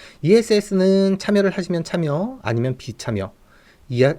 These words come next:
이에스에스 입찰 관련 내역들 적어주시면 되고요. 허가 용량과 발전 사업 허가 일자, 전기 사업 허가에 기재되어 있는 일자를 적어주시면 되겠죠.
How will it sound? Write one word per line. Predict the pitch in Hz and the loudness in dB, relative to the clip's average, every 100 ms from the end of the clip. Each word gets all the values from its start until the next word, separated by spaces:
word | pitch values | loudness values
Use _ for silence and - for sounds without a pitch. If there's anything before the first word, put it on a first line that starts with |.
| - | -2
이에스에스 | 143 151 156 - | 0 0 -2 -2
입찰 | 123 - - 170 156 | -4 -4 -2 0 0
관련 | 120 120 127 | -2 0 0
내역들 | 110 104 - 127 127 123 | 0 -2 -2 -2 0 -2
적어주시면 | - 107 117 113 120 147 135 | -6 -6 -4 -4 -4 -6 -4
되고요. | 104 92 156 180 110 - - - - - | -6 -4 -4 -4 -8 -12 -20 -20 -6 -2
허가 | 254 240 | 0 2
용량과 | 190 165 135 131 165 226 247 | 2 2 0 0 0 0 -4
발전 | - 110 - 143 | -4 -4 -2 -4
사업 | 135 135 135 131 | -2 -2 -2 -4
허가 | - 185 | -4 -2
일자, | 120 113 127 - 107 - - - - - | 0 0 0 0 -4 -6 -20 -20 -20 -14
전기 | - 151 196 | 0 2 2
사업 | 226 233 226 | 0 -2 -2
허가에 | 226 226 220 214 208 | 0 2 2 2 2
기재되어 | - 127 143 143 131 | 0 2 4 4 4
있는 | 131 131 | 2 0
일자를 | 107 104 120 123 | 0 -2 -2 -2
적어주시면 | 120 113 120 120 123 | -2 -2 -2 -4 -4
되겠죠. | 120 104 104 - 113 196 | -2 -4 -4 -6 -6 -6